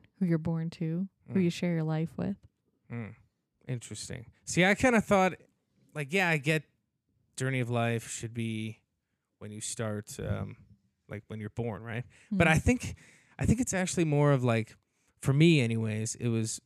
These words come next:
Speaker 2: like, getting past the, like, school part, and then it was like, "Okay, now my life can begin."
Speaker 1: Well, I hope
Speaker 2: <laughs>
Speaker 1: that's
Speaker 2: You
Speaker 1: not
Speaker 2: know?
Speaker 1: true, 'cause I'm still in school, and my life has definitely begun.
Speaker 2: Okay, yeah, that's
Speaker 1: <laughs>
Speaker 2: true. That's very true for you.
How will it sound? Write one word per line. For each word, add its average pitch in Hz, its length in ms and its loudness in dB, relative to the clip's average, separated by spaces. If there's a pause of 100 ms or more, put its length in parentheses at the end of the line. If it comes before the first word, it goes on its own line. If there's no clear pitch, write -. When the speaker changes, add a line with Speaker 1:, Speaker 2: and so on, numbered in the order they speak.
(960)
Speaker 2:
like, 113 140 -18
getting 127 240 -10
past 120 540 -2
the, 110 80 -4
like, 107 180 -4
school 131 440 -6
part, 107 420 -4 (600)
and 113 200 -6
then 110 100 -4
it 110 80 -8
was 110 160 -8
like, 107 160 -8
"Okay, 110 240 -14
now 107 160 -14
my 104 140 -12
life 104 280 -12
can 110 140 -16
begin." 107 680 -10 (380)
Speaker 1:
Well, 196 140 4
I 202 120 2
hope 214 260 0
Speaker 2:
<laughs> - 20 -12
Speaker 1:
that's 170 260 -2
Speaker 2:
You 175 60 4
Speaker 1:
not 160 120 2
Speaker 2:
know? - 60 0
Speaker 1:
true, 165 160 -2
'cause - 140 -6
I'm 180 120 2
still 180 280 -2
in 170 120 0
school, - 420 -4
and 87 200 -2
my 170 100 2
life 170 240 0
has 170 180 -2
definitely 165 360 0
begun. 156 440 -4 (440)
Speaker 2:
Okay, 151 480 6
yeah, 151 220 4
that's 175 260 4
Speaker 1:
<laughs> 226 60 0
Speaker 2:
true. 135 300 -4 (340)
That's 120 200 -4
very 123 260 0
true 117 260 -8
for - 140 -16
you. 104 260 -12